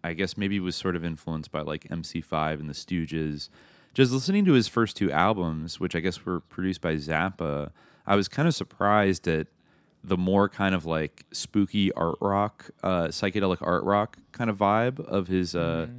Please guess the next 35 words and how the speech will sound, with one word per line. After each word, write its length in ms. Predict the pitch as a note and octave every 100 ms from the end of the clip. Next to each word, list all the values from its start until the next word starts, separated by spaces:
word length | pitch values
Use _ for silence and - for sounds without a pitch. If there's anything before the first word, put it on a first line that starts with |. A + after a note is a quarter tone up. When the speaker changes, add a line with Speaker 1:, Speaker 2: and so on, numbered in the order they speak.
| -
Speaker 1:
earliest 480 | F#2 F#2 A2 B2 -
records. 580 | C#3 C3+ D3+ D#3 D3 - - - - _ -
Like, 640 | F2 E2 D#2 _ - -
um, 580 | F2 E2 D#2 D#2 E2 E2+ _ _ _ -
let's 180 | F#2 -
see. 400 | - D2 C2+ - - _ _ _ _ _ -
Yeah, 100 | F#2
I 40 |
was 120 | E2+ F#2+
listening 440 | A2 A#2+ A2+ G#2
to 800 | - F2 E2+ E2 D#2+ D#2+ D#2+ E2 D#2+ _ _ _ _ -
the 160 | F2+ F#2+
one 160 | G#2 G#2+
with 200 | E2 C#2
Black 400 | E2+ F#2 A2+ -
Juju 640 | F2+ F#2+ F#2+ - D#2 D2+
on 200 | - C#2+
it, 160 | C#2 E2+ -
pretty 460 | - F#2 F#2 F#2 -
spooky 440 | - - F2+ -
track, 500 | G2 - D2 D#2 -
which 140 | F2+ E2+
is 140 | D#2
nine 340 | E2+ E2 E2+ F2
minutes 280 | E2+ E2+ -
and 80 | D#2+
eleven 300 | D2+ D#2 F2
seconds 480 | - D#2+ G2 G2+ E2
long. 440 | D2 B1+ D#2 A2 - -
Speaker 2:
<laughs> 100 | D3
Uh-huh. 240 | C3+ B2+ B2 F2 E2 G#2+
Speaker 1:
Um, 380 | G#2+ G2+ G2 G2
kinda 220 | G2+ G2
interesting. 520 | G2 - G#2 A2 A2
Uh, 360 | - F#2+ F2+